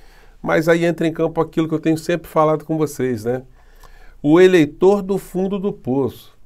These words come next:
O eleitor do fundo do poço, ele não tá mais se importando com o perfil do candidato que ele tá inclinado a votar. De repente, quanto pior for o candidato, quanto mais mau caráter for o candidato, quanto mais alucinado for o candidato,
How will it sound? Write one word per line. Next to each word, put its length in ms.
O 100
eleitor 440
do 100
fundo 320
do 100
poço, 400
ele 120
não 120
tá 220
mais 160
se 140
importando 840
com 160
o 20
perfil 440
do 100
candidato 560
que 100
ele 120
tá 440
inclinado 520
a 20
votar. 480
De 80
repente, 480
quanto 320
pior 480
for 380
o 40
candidato, 680
quanto 260
mais 340
mau 220
caráter 560
for 260
o 60
candidato, 600
quanto 240
mais 240
alucinado 640
for 160
o 100
candidato, 520